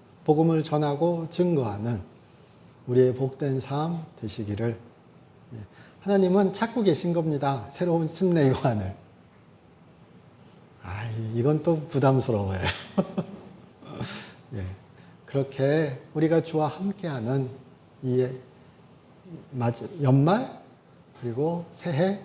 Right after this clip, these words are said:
되시기를 주님의 이름으로 축원합니다. 아멘. 아멘. 예, 저희 기도드리겠습니다.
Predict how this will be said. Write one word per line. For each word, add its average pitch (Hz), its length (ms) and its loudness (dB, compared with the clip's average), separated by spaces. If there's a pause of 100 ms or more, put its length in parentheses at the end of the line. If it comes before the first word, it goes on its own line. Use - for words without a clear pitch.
(240)
되시기를 110 760 -2 (400)
주님의 139 220 4
이름으로 139 580 4
축원합니다. 123 840 0 (380)
아멘. - 400 -8
아멘. 104 340 -2 (540)
예, 101 160 -6 (480)
저희 120 220 2
기도드리겠습니다. 120 960 4